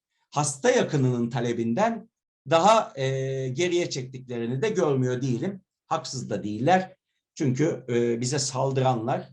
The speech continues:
bize şiddet uygulayanlar maalesef hastalardan çok hasta yakınları. İşte o yüzden de bizler de bu ülkede hasta yakınlarını bilgilendirmeyi,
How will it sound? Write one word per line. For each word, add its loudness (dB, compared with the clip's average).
bize 0
şiddet -4
uygulayanlar -4
maalesef -2
hastalardan -4
çok -10
hasta -4
yakınları. -6
İşte -6
o 2
yüzden 0
de -2
bizler 0
de -4
bu 2
ülkede -4
hasta -2
yakınlarını -4
bilgilendirmeyi, -2